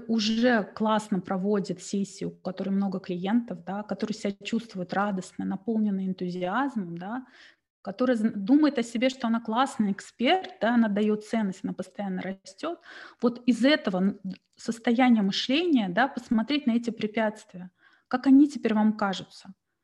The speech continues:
И тогда, глядя на вот эти вот препятствия, вы, вы четко из этого состояния увидите и поймете, что на самом деле вам нужно делать для того, чтобы прийти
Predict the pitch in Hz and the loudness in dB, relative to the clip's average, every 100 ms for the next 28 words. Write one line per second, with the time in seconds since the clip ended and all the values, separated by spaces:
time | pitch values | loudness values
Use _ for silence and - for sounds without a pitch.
0 | _ _ - 220 226 294 294 262 285 240 | _ _ -6 -2 0 2 4 4 6 8
1 | 226 226 220 262 254 220 208 - 202 285 | 6 6 2 0 0 0 -4 -6 -2 0
2 | 330 - - 185 208 214 202 226 - - | 0 -4 -4 -2 -2 -2 -2 -4 -4 -12
3 | - 285 294 - 185 185 _ _ - 196 | -2 -2 -2 -6 -10 -10 _ _ -4 2
4 | 254 214 185 - - - 196 233 285 262 | 2 0 -4 -6 -12 -4 -2 2 4 4
5 | 202 190 220 269 226 233 - 180 202 196 | 2 0 2 4 2 -4 -8 -6 -6 -4
6 | 190 190 240 285 - 185 185 _ _ _ | -2 2 2 2 -2 -10 -10 _ _ _
7 | - - 254 254 233 240 247 226 180 208 | -18 0 4 4 2 0 2 2 2 2
8 | 226 190 180 190 202 - 180 165 202 262 | 0 0 -2 0 -2 -4 -8 -4 -2 -2
9 | 240 202 185 196 233 233 185 180 180 - | -2 -6 -6 -4 -4 -6 -8 -8 -10 -10
10 | - 196 - - 208 202 | -8 -8 -8 -8 -8 -8